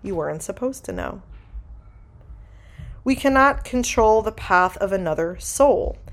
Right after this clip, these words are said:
This is another theme today. Um, as the midwife, I've shared ten times now, I do not control the path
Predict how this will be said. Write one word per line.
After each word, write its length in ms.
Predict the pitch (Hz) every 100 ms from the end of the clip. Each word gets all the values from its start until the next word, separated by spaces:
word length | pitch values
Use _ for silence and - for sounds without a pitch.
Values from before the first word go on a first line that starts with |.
| - - -
This 180 | 202 202
is 140 | 185
another 300 | 185 180 180
theme 520 | 180 - 247 262 226
today. 520 | 226 - 156 - 180 185 - - - -
Um, 260 | 160 160
as 220 | - 170 -
the 80 |
midwife, 440 | 226 330 254 - 170
I've 180 | 175 175
shared 300 | - 170 175
ten 220 | 196 214
times 440 | - 285 294 269
now, 240 | 170 156 -
I 180 | 180 190
do 140 | 220
not 200 | 233 185
control 640 | - 208 202 - 277 262 233
the 120 | 233
path 520 | 233 - 285 190 208